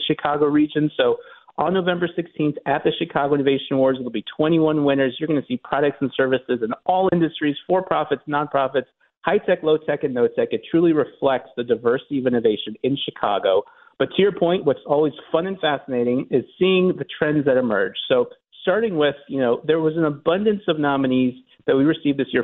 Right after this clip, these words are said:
focused on combating climate change. And we happen to have a new award category that's called the Climate Champion Award. And, and I'm glad we do, because more companies seem intent on finding ways to reverse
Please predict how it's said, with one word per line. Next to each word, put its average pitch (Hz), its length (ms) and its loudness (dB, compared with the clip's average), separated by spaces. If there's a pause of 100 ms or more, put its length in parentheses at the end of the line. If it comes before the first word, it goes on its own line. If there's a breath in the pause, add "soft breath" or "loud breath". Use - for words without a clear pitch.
focused 113 300 -2
on 135 140 0
combating 117 420 0
climate 101 420 -2
change. - 260 -10 (180)
And 123 260 2 (240 soft breath)
we 139 80 2
happen 185 240 -2
to 185 80 -2
have 160 100 2
a 139 40 0
new 139 180 4
award 160 380 2
category 117 520 0 (240)
that's 117 200 -6
called 185 240 0
the 151 40 2
Climate 123 380 -2
Champion 117 320 0
Award. 101 480 2
And, 131 300 -2
and 135 80 2
I'm 127 100 2
glad 160 260 0
we 147 60 0
do, 143 380 0
because 135 320 -2
more 175 240 0
companies 160 500 -4
seem 139 160 0
intent 139 320 -2
on 117 240 -16
finding 160 280 0
ways 139 180 2 (100)
to 123 60 -6
reverse 131 480 0